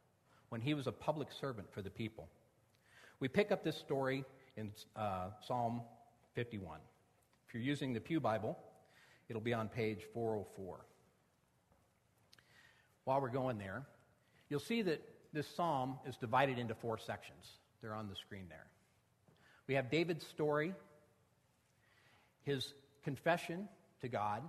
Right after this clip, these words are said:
his petition to God, and the lesson that he learned from God.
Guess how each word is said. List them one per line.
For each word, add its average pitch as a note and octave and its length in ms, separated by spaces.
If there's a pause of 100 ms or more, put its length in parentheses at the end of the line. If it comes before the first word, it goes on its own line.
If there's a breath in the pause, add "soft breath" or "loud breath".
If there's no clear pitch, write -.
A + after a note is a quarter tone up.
(1700 soft breath)
his C#3+ 280
petition F3 640
to A#2 100
God, F2+ 380 (920 soft breath)
and A#2 200
the A2+ 60
lesson C3+ 400
that A#2+ 120
he A2 80
learned G#2 400 (320)
from G#2 280
God. D#2+ 240